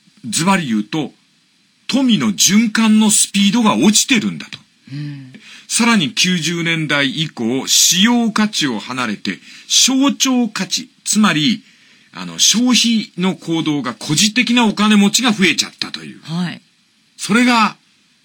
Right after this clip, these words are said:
Speaker 1: 世の中を全体的にこう、歪ましているのではないだろうか。
Speaker 2: うん。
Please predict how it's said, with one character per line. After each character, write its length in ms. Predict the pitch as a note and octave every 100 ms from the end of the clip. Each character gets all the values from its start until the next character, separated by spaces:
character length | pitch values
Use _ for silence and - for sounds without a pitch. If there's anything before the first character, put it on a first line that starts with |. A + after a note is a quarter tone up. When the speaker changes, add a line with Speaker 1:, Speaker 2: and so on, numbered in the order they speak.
| _
Speaker 1:
世 160 | B2 D3+
の 100 | D#3+
中 260 | C3+ F2
を 160 | F#2 F2 _ _ G#3
全 260 | - C#3
体 240 | D#3 D#3+ C#3+
的 140 | D3
に 160 | F#3+ E3
こ 240 | C3 A2+
う、 40 |
歪 280 | G2 A2+ C3
ま 120 | B2
し 100 | B2
て 120 | - A2
い 80 |
る 80 | G#2+
の 140 | A2 F#2+
で 100 | F3+
は 140 | A#2+
な 180 | F2 A2+
い 80 | G#2
だ 100 | D2+
ろ 80 |
う 120 | C#2 -
か。 160 | - - _ -
Speaker 2:
う 40 |
ん。 360 | C#3 C3 B2